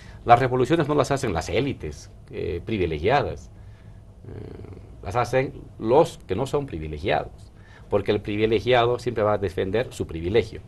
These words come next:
En cambio, los que no tienen privilegios van a enfrentar los privilegios de los primeros.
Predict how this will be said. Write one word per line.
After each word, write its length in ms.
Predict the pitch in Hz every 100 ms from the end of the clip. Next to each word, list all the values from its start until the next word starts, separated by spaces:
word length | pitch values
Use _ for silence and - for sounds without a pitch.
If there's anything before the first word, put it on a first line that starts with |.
| - - -
En 60 | 92
cambio, 160 | 110 101
los 100 | 87
que 80 |
no 80 | 107
tienen 240 | 113 123 120
privilegios 640 | 143 143 135 120 156 - - - -
van 140 | 90
a 40 | 92
enfrentar 460 | 87 85 85 135
los 140 | 107 82
privilegios 560 | 82 82 87 87 90
de 80 | 85
los 120 | 78
primeros. 360 | - 78 69